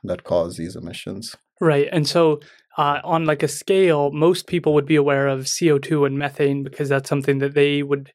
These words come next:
Speaker 2: daily contribute to, to a certain extent. And then you mentioned, like, nitrous oxide,
Speaker 1: Yes.
Speaker 2: and there's other ones, sulfur, that people would not be at the forefront of their mind.
Speaker 1: Yeah.
Speaker 2: Is there, like, a direction that you feel like, uh, perhaps governments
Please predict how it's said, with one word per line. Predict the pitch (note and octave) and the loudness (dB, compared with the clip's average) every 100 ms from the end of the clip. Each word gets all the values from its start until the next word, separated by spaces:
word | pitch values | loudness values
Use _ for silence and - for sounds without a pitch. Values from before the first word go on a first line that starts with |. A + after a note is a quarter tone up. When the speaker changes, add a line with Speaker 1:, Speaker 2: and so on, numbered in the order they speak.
| - | -12
Speaker 2:
daily | D#3 D#3 D3+ C#3+ C#3+ | -4 -2 0 0 -2
contribute | D3 D3+ D#3 C#3+ D3 | -6 -4 -4 -6 -8
to, | - D#3 | -6 -2
to | |
a | C#3+ | -2
certain | - D3+ D3+ | -2 -6 -6
extent. | D3 - D3 C#3 C3+ - - - | -10 -6 -4 -4 -10 -18 -16 -2
And | D#3+ | 2
then | D#3 | 4
you | D#3 | 2
mentioned, | D3 C#3 D3+ C#3 | 0 -2 -2 0
like, | C3+ C3 | 0 0
nitrous | D3 C3+ C#3 - | -2 -4 -4 -4
oxide, | C3+ - - C#3 C3+ B2 | -4 -4 -4 -2 0 0
Speaker 1:
Yes. | G#2+ G2+ - | 0 0 0
Speaker 2:
and | D3+ | 2
there's | C#3 | 2
other | D#3 D3+ C#3+ | 2 2 2
ones, | C#3+ C#3 C3+ | 2 2 0
sulfur, | - C#3+ C#3 D3 | 0 0 2 2
that | C#3 C#3+ - - | 2 -2 -4 -8
people | F#3 D#3+ D3+ | -4 0 2
would | D3 C#3+ | 0 0
not | C#3+ C#3 | -2 -2
be | E3 D3+ D3+ - | -2 -4 -4 -4
at | C#3+ | -2
the | D#3 | -2
forefront | - - D3+ D#3 C#3 | -2 0 0 0 -6
of | - | -6
their | D#3+ D#3 | -6 -2
mind. | D3+ C#3+ - B2 | -4 -4 -8 -2
Speaker 1:
Yeah. | A2 F#2 F2+ G2+ F3+ | 0 0 -2 -4 0
Speaker 2:
Is | D#3 | 2
there, | G3 G3+ | 2 2
like, | G3+ F3+ E3 E3+ | 0 0 0 -2
a | E3+ D#3 D3 D3 | -2 0 0 -2
direction | C#3 C3+ C#3 D3 - - D#3 | -2 -2 0 -2 -4 -6 -4
that | D3 | -4
you | D#3+ | -6
feel | C#3 D#3 D3 | -6 0 2
like, | C#3+ C3+ C3+ C3+ - - - _ | 2 0 -2 -6 -20 -20 -20 _
uh, | C#3 C3+ | -4 -2
perhaps | - C#3 C3+ - | -2 -4 -6 -2
governments | G3 F#3 F#3 F3+ E3+ - | 0 0 2 0 0 -4